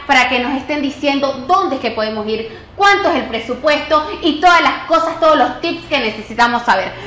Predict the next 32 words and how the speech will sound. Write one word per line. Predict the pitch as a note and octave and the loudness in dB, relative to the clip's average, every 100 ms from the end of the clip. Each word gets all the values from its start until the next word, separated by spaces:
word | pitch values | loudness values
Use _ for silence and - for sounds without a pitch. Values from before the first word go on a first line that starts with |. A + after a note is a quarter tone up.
| - | -2
Pero | G4+ G4+ G#4+ G#4 | 4 6 6 4
antes | G#4+ D4 | 2 0
de | D4 | 2
todo | E4 E4 | 2 2
quiero | D#4+ E4+ D#4 | 0 2 2
decirles | C4 D#4+ D#4 D4 | 2 -2 -4 -2
que | B3 | -4
tengo | C4+ C#4 C#4+ D#4 | -2 -2 -2 0
una | D4+ C#4+ C#4 - - | 2 2 2 0 -4
super | - A#3 | -4 -2
mega | A#3 A3 - | 0 0 -2
hiper | C#4+ C#4 B3 A#3+ | -4 0 0 0
sorpresa, | A#3+ G#3 C4 B3 A#3+ C4 C4 - - - - | 0 0 0 0 0 0 0 0 -10 -10 2
porque | F#4 F#4+ D#4+ | 4 4 2
para | D#4+ D4 D4 | 2 4 4
todas | F#4+ | 4
las | D#4+ | 2
personas | - A3+ C#4+ D4 C4 | -2 -6 -2 -2 -2
que | A#3+ | -6
se | G#3 | -8
están | - B3+ | -6 -2
conectando, | C#4 G#3+ G3 - A3+ A#3 A#3 A#3+ - - - | -2 -2 -4 2 2 2 0 0 -2 -8 0
que | |
aparte | B3+ B3 D#4 D#4 D#4+ C4+ | 2 4 4 4 0 -4
que | A3+ - - - - | -6 -6 -12 -8 0
sé | C#4+ | 0
que | D4 | 0
recibo | C4+ G#3 C#4 C4 | -2 -2 0 0
muchísima | A#3+ A3+ C4+ C4+ - B3 G#3 - - - | 0 -6 -4 -4 -2 0 0 -2 -8 -4
apoyo | - A3 G#3+ C4+ C#4 G#3+ | 0 2 4 2 4 2
de | G3+ | 0
ustedes, | - - B3+ C4 C#4+ | -4 0 2 2 0